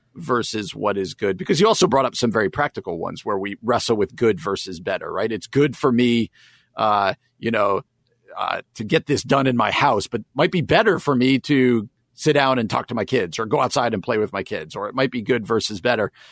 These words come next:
Uh, but man, when he takes it to Paul in the book of Philippians, it's where it becomes so hard to go, like you just said,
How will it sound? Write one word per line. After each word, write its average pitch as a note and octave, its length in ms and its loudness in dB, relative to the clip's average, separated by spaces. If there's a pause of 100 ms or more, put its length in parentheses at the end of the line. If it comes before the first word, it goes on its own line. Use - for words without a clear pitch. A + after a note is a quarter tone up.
(420)
Uh, G#2 140 0
but F2+ 160 -4
man, C#3 260 2
when G#2 100 0
he B2+ 200 0
takes C3 280 0
it A2+ 120 2
to - 80 -6
Paul A#2+ 480 2
in G2 80 0
the F#2+ 60 -2
book G#2+ 220 -4
of G2 100 -6
Philippians, F#2+ 480 -4
it's G2+ 160 -8
where D3 120 2
it - 80 -14
becomes B2 360 -2
so C#3 460 4
hard B2+ 420 4
to A2 80 0
go, G#2+ 280 2 (560)
like E3+ 280 0
you F#3+ 100 0
just E3+ 240 2
said, C#3+ 260 2